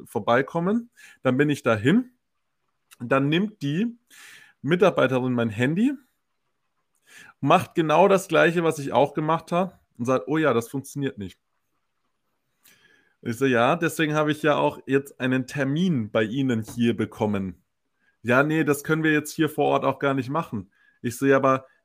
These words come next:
Sie haben doch grad genau das gemacht, was ich Ihnen gesagt habe, was ich auch schon gemacht habe und ich Ihnen gesagt habe, dass es nicht funktioniert.“ „Ja, ist gar kein Problem. Ich schicke Ihnen da einfach die neuen Daten zu.“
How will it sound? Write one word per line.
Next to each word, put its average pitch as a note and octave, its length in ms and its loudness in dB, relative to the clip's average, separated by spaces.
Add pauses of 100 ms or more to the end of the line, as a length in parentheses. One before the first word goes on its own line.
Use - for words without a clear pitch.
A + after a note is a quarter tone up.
Sie C3+ 120 6
haben D3 100 2
doch D3+ 160 0
grad C#3+ 220 -2
genau C3 360 0
das E3+ 280 -2
gemacht, D3+ 300 -4
was B2+ 180 -4
ich C#3 120 -6
Ihnen C#3 280 -2
gesagt C#3 400 -2
habe, C#3+ 180 0
was C3+ 160 0
ich C3+ 140 -8
auch F#3 160 -2
schon C3+ 160 -4
gemacht B2+ 320 0
habe C3+ 160 -4
und C3 100 -6
ich B2+ 100 -6
Ihnen C3+ 140 -2
gesagt C3+ 340 0
habe, C3+ 120 -2
dass B2+ 100 -2
es B2 80 -8
nicht C3 160 -8
funktioniert.“ C3 600 -6 (420)
„Ja, C#3+ 120 6
ist E3 140 0
gar E3 120 2
kein E3 180 -2
Problem. D3+ 440 -2
Ich A#2+ 120 -6
schicke E3+ 260 -4
Ihnen D#3+ 120 -2
da D3+ 120 2
einfach D3 280 -2
die C#3+ 120 -2
neuen C#3 280 0
Daten D3 360 -4
zu.“ G2 320 -8